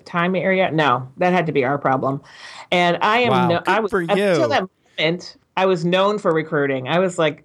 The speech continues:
Speaker 1: the master recruiter. People wanted to work for me, and six people left within three months. That had never happened to me my whole career. So then I
Speaker 2: Right.
Speaker 1: started looking at it. I was like, "What the hell did we just do wrong?"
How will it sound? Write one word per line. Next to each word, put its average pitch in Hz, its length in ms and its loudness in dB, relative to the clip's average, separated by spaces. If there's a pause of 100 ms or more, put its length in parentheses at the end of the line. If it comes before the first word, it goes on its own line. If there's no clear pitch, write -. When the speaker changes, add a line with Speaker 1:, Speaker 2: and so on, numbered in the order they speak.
Speaker 1:
the 160 120 -4
master 160 500 0
recruiter. 151 460 0
People 185 300 -2
wanted 190 320 0
to 190 80 -6
work 170 160 -2
for 165 80 -6
me, 139 180 -2
and 156 260 -2
six - 360 -4
people 202 320 0
left 170 240 0
within 147 240 -2
three 156 220 -2
months. 139 280 -2
That 170 120 0
had 165 140 0
never 165 200 0
happened 165 280 0
to 160 60 -6
me 147 80 -4
my 143 160 -4
whole 151 160 -2
career. 156 440 -4 (680)
So 247 220 -2 (100)
then 262 120 2
I 269 40 2
Speaker 2:
Right. 269 80 2
Speaker 1:
started 269 260 2
looking 285 300 -2
at 147 160 0
it. - 240 0
I 185 100 2
was 185 100 0
like, 196 140 0
"What 226 140 0
the 233 80 0
hell 240 140 2
did 240 100 0
we 226 80 -2
just 214 160 -6
do 220 100 2
wrong?" 180 520 0